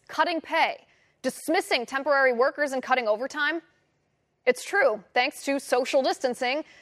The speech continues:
Quest has no profit from the regular tests they perform to earn the money to pay their employees. Did you know that nobody in our country has not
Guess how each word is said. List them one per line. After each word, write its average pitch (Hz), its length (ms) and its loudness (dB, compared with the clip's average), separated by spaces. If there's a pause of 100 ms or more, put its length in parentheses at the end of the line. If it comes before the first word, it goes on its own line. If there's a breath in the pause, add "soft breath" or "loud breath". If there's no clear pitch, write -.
(180 soft breath)
Quest - 380 2
has 294 260 -2
no 262 160 4
profit 269 720 0
from 254 120 0
the 240 80 4
regular 254 440 2
tests 320 380 -2
they 247 160 4
perform 254 640 -2 (420 soft breath)
to 302 100 8 (100)
earn 339 180 4
the 359 40 2
money 339 300 2
to 269 140 -2
pay 285 140 4
their 294 140 4
employees. 269 760 -6 (1120)
Did 277 100 0
you 403 160 4
know 349 260 2
that 226 180 2
nobody 277 640 4
in 262 100 0
our 247 100 2
country 269 460 -2
has 233 240 -4
not 247 500 0